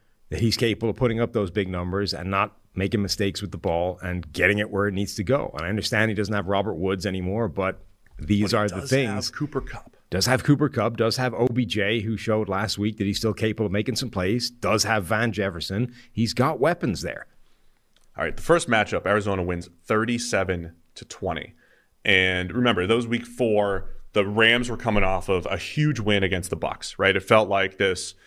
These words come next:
Speaker 2: you know, We've arrived, we're the best team in the N F C type of moment for the Rams at the time, even though the Cardinals were also undefeated, and it was
Speaker 1: Mm-hmm.
Speaker 2: a three and oh, three and oh matchup. I predicted a tie
Speaker 1: <laughs> You predicted
Speaker 2: in
Speaker 1: a
Speaker 2: that
Speaker 1: tie.
Speaker 2: game. That was my one time I predicted a tie.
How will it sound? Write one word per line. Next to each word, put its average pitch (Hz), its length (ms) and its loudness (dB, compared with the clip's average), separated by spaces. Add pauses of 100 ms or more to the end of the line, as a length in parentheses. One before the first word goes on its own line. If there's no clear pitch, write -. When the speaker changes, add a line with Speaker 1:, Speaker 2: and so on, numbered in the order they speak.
(480)
Speaker 2:
you 113 140 4
know, 85 120 4
We've 139 240 4
arrived, 104 840 2
we're 117 160 4
the 110 80 0
best 113 260 2
team 107 260 4
in 104 60 2
the 104 140 4
N 104 100 4
F 101 140 2
C 101 300 2
type 101 280 4
of 101 80 2
moment 101 460 2
for - 80 -4
the 87 100 -2
Rams 98 400 4
at 101 140 -2
the 90 80 -8
time, 101 360 2
even 95 140 4
though 92 100 4
the 90 80 2
Cardinals 92 400 2
were 92 120 0
also 95 320 2
undefeated, 95 560 2
and 92 100 -2
it 92 40 0
was 90 120 2
Speaker 1:
Mm-hmm. 101 100 0
Speaker 2:
a - 40 -4
three 123 160 4
and 120 80 4
oh, 110 180 4
three 117 200 -2
and 110 80 0
oh 107 80 2
matchup. 104 420 0
I 110 60 -2
predicted 113 360 0
a - 60 0
tie 95 420 2 (320)
Speaker 1:
<laughs> - 320 -20
You - 80 -20
predicted 110 320 -2
Speaker 2:
in 104 120 2
Speaker 1:
a - 20 0
Speaker 2:
that 92 140 2
Speaker 1:
tie. 95 80 -2
Speaker 2:
game. 92 240 -4 (100)
That 104 60 4
was 101 140 4
my 98 120 2
one 104 260 2
time 95 240 2
I 90 60 2
predicted 92 400 0
a - 40 -6
tie. 82 400 2